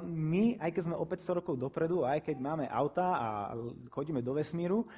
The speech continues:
aj napriek tomu máme tie isté problémy ako oni. Aj napriek tomu je pre nás ľahké žiť sprostredkovanú vieru. A nemať priamy vzťah s Bohom, ale sprostredkovaný. Hej, otázka, keď, keď chodíme na bohoslužby, keď ste sem prišli,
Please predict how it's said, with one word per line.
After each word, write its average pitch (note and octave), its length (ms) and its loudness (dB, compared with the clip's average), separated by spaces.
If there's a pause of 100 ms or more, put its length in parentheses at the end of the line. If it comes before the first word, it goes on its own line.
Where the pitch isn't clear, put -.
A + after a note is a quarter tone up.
(220)
aj B2 160 -6
napriek F#3 480 -2
tomu D3+ 480 2 (640)
máme C#3 320 0
tie D#3 160 -2
isté D3+ 160 -4
problémy F#3 320 -6
ako F3 320 -8
oni. A#2 160 -8 (720)
Aj D3 80 2
napriek F#3+ 320 4
tomu F#3+ 160 4
je E3 80 -4
pre E3+ 80 -2
nás E3+ 160 0
ľahké D3 640 0
žiť B2+ 240 -6
sprostredkovanú D3 960 -2 (240)
vieru. C#3+ 480 0 (1700)
A B2 80 -2
nemať D3 320 -2
priamy E3 320 -2
vzťah A2 240 -8
s - 0 -
Bohom, A2+ 240 -4
ale A#2+ 80 -6
sprostredkovaný. G#2+ 560 -6 (320)
Hej, F3 160 6
otázka, F#3 480 2
keď, E3 160 4 (160)
keď D#3+ 60 2 (100)
chodíme F#3+ 560 4
na E3+ 80 6
bohoslužby, D3+ 480 2
keď D3 160 -2
ste - 80 -12
sem D#3 160 -2
prišli, C#3+ 400 -4